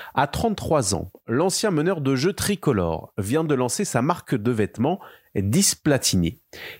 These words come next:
Et il décide, avec son agent Bernard Genestar,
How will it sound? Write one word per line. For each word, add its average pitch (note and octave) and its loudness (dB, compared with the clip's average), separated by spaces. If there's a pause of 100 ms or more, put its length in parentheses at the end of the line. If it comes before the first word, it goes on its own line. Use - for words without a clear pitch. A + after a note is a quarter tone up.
(140)
Et A3+ 2
il F3 -2
décide, F#2 0 (100)
avec C#3+ 0
son E3 0
agent F#2 0
Bernard G#2+ 0
Genestar, B2 0